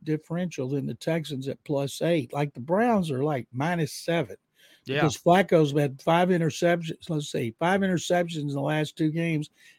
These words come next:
Speaker 1: and they've won both 'cause they're scoring
Speaker 2: Mm-hmm.
Speaker 1: a lot of points. But, uh, in, in this case, they're not turning it over, and that's a big reason they're where they are, playing for a chance to make the playoffs.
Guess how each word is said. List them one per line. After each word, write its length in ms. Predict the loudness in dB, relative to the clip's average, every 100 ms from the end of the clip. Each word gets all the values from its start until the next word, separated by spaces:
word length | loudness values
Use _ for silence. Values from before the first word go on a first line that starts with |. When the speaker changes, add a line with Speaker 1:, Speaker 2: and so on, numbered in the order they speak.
| 0
Speaker 1:
and 100 | 2
they've 140 | 4
won 260 | 4 2 6
both 420 | 8 6 4 -2
'cause 200 | -4 -2
they're 100 | -2
scoring 300 | -2 -4 -2
Speaker 2:
Mm-hmm. 80 | -2
Speaker 1:
a 20 |
lot 220 | -2 -4
of 120 | -6
points. 420 | -2 0 0 -2 -8 _ _ _ _
But, 320 | 2 4 4
uh, 280 | 2 4 2 2
in, 240 | 2 2
in 220 | 2 2
this 240 | 2 2 -2
case, 500 | 2 4 4 2 -4 _ -20 _ 0
they're 160 | 2
not 320 | 4 0 -2
turning 320 | -4 0 2 2
it 80 |
over, 360 | 2 0 0 -4
and 200 | -4 -4
that's 220 | -2 -4
a 80 | -10 -6 0
big 220 | 2 4
reason 500 | 2 2 0 -6 -12 _
they're 160 | -6 -4
where 240 | 0 2
they 160 | 2 2
are, 220 | 0 -2
playing 560 | -6 -6 -2 0 -2 -6 -16 _
for 140 | _ -4
a 60 |
chance 380 | 0 0 2 -2
to 120 | -6 -4
make 260 | -2 -4 -10
the 60 |
playoffs. 600 | -6 -4 -4 -6 -14 -20